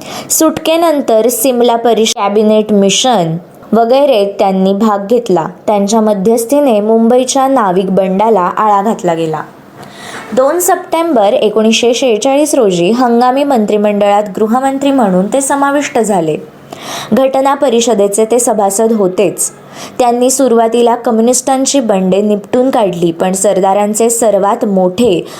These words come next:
महत्त्वाचे व राष्ट्रीय ऐक्याचे काम म्हणजे संस्थानांच्या विलिनीकरणाचे काम होय. त्यांनी हैदराबाद,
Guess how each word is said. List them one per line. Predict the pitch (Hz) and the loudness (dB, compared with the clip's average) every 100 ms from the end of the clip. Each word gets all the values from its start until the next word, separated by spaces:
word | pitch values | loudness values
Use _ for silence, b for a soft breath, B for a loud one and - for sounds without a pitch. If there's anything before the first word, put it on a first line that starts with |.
| B 214 | B 0
महत्त्वाचे | 226 247 294 320 311 196 196 | 0 2 0 2 0 0 -2
व | 190 | 0
राष्ट्रीय | 226 254 214 - 208 208 | 2 2 0 -4 -2 0
ऐक्याचे | - 202 196 - 233 233 277 | 0 -2 -4 -2 -2 0 -2
काम | 262 202 202 | 0 -2 0
म्हणजे | 202 226 214 175 170 B B - | 0 2 2 0 -2 B B -4
संस्थानांच्या | 269 240 233 240 262 262 269 269 269 269 | 0 0 -2 0 0 2 0 0 0 0
विलिनीकरणाचे | 269 202 190 185 180 190 190 190 185 226 | 0 2 2 0 0 0 2 0 0 -2
काम | 220 170 | -2 -2
होय. | 170 175 156 - - - - B B B B B B - | 0 0 -2 -4 -16 -20 -20 B B B B B B -4
त्यांनी | 254 233 254 285 202 202 B - | 0 0 0 0 0 -2 B -4
हैदराबाद, | 262 226 226 254 262 208 170 | 0 0 0 0 2 0 -2